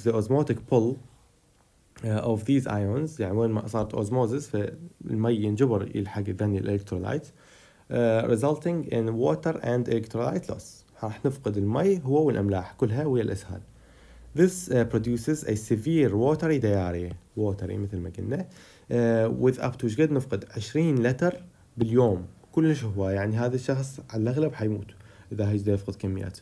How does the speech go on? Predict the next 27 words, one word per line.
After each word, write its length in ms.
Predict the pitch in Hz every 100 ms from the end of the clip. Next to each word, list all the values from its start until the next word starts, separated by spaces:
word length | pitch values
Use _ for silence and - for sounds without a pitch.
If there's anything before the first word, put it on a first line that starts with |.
| -
بدون، 360 | 113 113 110 101
يعني 260 | 95 101 -
إذا 180 | 107
بدون 260 | 101 104 120
ما 80 | 110
يروح 140 | 110
المستشفى 420 | 117 110 113 139 127
يموت. 200 | 117 - - - - - - 123
The 40 |
stool 380 | - 165 165 127
looks 140 | 135
like 320 | - 143 156 113
rice 280 | 135 156 -
water. 300 | 101 101 98
من 140 | 113
قد 140 | 113 113
ما 100 | 113
ب-، 220 | 113 139
ما 160 | 127 120
بيها 200 | 120 117
كمية 360 | 117 110 120
مي 280 | 113 139 127
هواية، 460 | 98 123 123 107 165 - - - _ 120
راح 160 | 120
تصير 160 | - 147
تشبه 500 | 170 165 165 156 120
ال-، 500 | 113 110 104 98